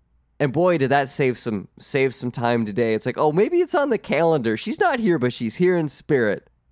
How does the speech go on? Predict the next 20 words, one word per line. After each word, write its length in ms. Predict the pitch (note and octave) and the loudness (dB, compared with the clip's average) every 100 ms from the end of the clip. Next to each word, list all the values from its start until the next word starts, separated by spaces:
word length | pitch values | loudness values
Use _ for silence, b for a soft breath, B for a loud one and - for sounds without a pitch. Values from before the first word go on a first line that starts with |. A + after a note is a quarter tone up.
| _ _ - | _ _ -6
So, 400 | D3 D3 C3 _ _ _ _ _ | 0 0 0 _ _ _ _ _
everybody, 520 | D#3 F3+ G3+ G#3+ A#3 G#3+ | -2 0 0 0 -2 -4
if 100 | - | -2
you 80 | A3 | -2
have 120 | G4+ | -2
a 80 | E4 | -6
coworker 840 | - C#3+ D3+ E3 F3+ F3+ F3+ - _ _ | -4 0 0 0 0 -2 -2 -4 _ _
that 100 | C#3 | -2
you're 100 | C#3+ | 2
like, 200 | C#3 B2+ | 2 0
"Boy, 200 | - D#3 | 0 2
I 120 | B2+ C#3 | 4 4
like 220 | C#3+ C#3 | 2 0
that 160 | A#2+ | -4
coworker. 480 | - B2+ B2 A2 A2+ | -2 -2 0 0 0
They 120 | A#2+ | 2
really 280 | C3 D#3+ D3+ | 2 2 4
help 180 | D3+ C#3 | 2 2
me 100 | C#3 | 2
out." 320 | C3+ A#2 - | 2 2 -2